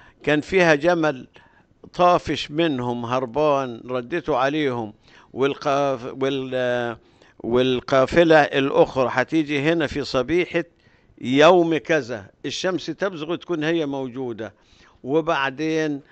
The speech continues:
آه، واحد واقف من المنكرين يترصد الشمس، فحين بزوغ الشمس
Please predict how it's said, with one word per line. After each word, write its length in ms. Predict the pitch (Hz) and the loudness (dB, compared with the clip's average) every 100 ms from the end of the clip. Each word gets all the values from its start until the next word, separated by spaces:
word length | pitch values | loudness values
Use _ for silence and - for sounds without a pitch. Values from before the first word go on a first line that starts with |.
| _ _ - | _ _ -4
آه، 280 | 127 143 143 | 0 0 2
واحد 400 | 170 180 151 143 | 0 0 -2 -2
واقف 420 | 160 165 147 123 | -2 -2 -6 -8
من 200 | 143 143 | -6 -6
المنكرين 960 | 139 135 135 123 143 143 165 165 151 127 _ _ | -6 -6 -8 -4 -2 0 0 -2 -6 -10 _ _
يترصد 960 | - 131 123 143 170 165 - - 143 131 | -2 -2 0 0 2 0 -2 -6 -4 -4
الشمس، 720 | 139 - - 139 123 113 - 117 - - _ | -6 -6 -4 -4 -4 -10 -12 -12 -14 -20 _
فحين 500 | - 135 196 196 165 | -2 0 0 0 0
بزوغ 400 | 156 143 185 165 | -2 -2 -4 -4
الشمس 640 | 131 170 202 202 - 202 | -4 -2 -2 -4 -6 -6